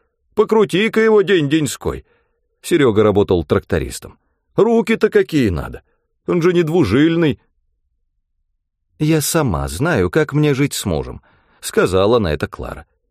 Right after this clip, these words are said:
"Вам надо, чтобы он пил?" "Зачем же?" "Ну и всё. Им же делаешь хорошо, и они же ещё недовольны".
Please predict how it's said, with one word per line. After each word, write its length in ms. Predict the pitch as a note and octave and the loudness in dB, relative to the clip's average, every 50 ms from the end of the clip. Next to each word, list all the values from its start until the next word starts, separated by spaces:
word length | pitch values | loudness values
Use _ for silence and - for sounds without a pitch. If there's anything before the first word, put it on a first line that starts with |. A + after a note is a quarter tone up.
| _ _ _ _ - | _ _ _ _ -2
"Вам 260 | D#3+ C#3 C3 C3 C3+ | 0 0 2 2 2
надо, 220 | C3+ C3+ C3 C3+ C3 | 2 2 2 0 0
чтобы 220 | - D#3+ C3+ C3+ | 0 0 2 2
он 160 | C#3+ C#3+ C#3+ | 2 0 0
пил?" 320 | - - A#3 C4 C4+ C4 _ _ _ _ _ _ _ _ _ _ _ _ _ _ _ _ _ _ _ _ _ _ _ _ _ _ _ _ - | -2 0 0 0 0 -2 _ _ _ _ _ _ _ _ _ _ _ _ _ _ _ _ _ _ _ _ _ _ _ _ _ _ _ _ -2
"Зачем 640 | D#3+ D3 C3 D3+ D3+ C#3+ - - E3 C3+ F#2 D2+ | -2 0 2 2 0 0 -2 0 0 0 0 0
же?" 160 | C2 C2 - - _ _ _ _ _ _ _ _ _ _ _ _ _ _ _ _ _ _ _ _ _ - | -4 -10 -14 -18 _ _ _ _ _ _ _ _ _ _ _ _ _ _ _ _ _ _ _ _ _ -4
"Ну 220 | G#2+ G2+ G2+ A#2 | -2 0 0 0
и 80 | E3+ G3 | -2 -2
всё. 380 | - - - D3 C3+ D3 E3+ - _ _ _ _ _ _ _ _ _ _ _ | -6 -4 0 2 2 2 0 -2 _ _ _ _ _ _ _ _ _ _ _
Им 240 | - G3+ F3+ E3 D3+ | -2 0 0 2 2
же 140 | C3+ D3 C#3 | 2 2 2
делаешь 400 | C3+ F3 D#3+ C#3+ C3+ C3 B2 - | 2 2 4 4 4 2 2 0
хорошо, 500 | - C#3+ C3 B2 A2+ - - G#3 F3+ C#3+ | 0 2 2 2 0 0 0 2 4 4
и 60 | C3+ | 4
они 280 | C#3 C#3 C#3 D#3+ E3 D3 | 4 4 2 2 0 2
же 100 | D3 D#3 | 2 2
ещё 220 | D3 - - D#3+ | 0 2 0 0
недовольны". 680 | D3 D3+ D3+ D#3 D3+ G#2 E2 D#2+ C#2+ C2+ C#2 D#2 - | 2 2 2 0 0 0 0 -4 -4 -4 -6 -8 -10